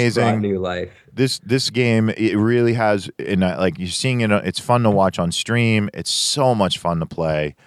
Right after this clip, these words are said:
Speaker 2: Um, if you haven't got an opportunity,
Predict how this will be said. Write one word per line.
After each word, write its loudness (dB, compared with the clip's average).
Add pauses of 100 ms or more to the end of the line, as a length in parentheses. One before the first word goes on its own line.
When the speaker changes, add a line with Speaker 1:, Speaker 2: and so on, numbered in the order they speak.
(480)
Speaker 2:
Um, -2
if -4
you 0
haven't 0
got 2
an 0
opportunity, -2